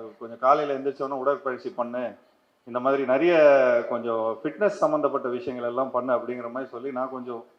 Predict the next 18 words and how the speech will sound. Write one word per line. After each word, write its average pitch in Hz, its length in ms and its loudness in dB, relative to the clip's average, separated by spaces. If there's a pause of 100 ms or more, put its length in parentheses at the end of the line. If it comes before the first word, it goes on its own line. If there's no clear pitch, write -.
(400)
அஹ், 117 140 -12
இப்போ 196 320 2
கூட, 196 180 4
இப்போ 190 280 2
வரைக்கும் 190 280 2
கூட 185 220 4
அவர் 143 220 0
அட்வைஸ் 135 340 -4
பண்ணிட்டு 120 240 -8
இருப்பார். 131 360 -2
But - 60 -12
அப்பப்போ 147 480 -2
கொஞ்சம் 135 260 -4
நியூஸ்ல 165 340 -2
பார்ப்பேன், 127 320 -4
சார் 135 260 2
வந்து, 127 640 -2 (520)
அஹ், 110 360 -2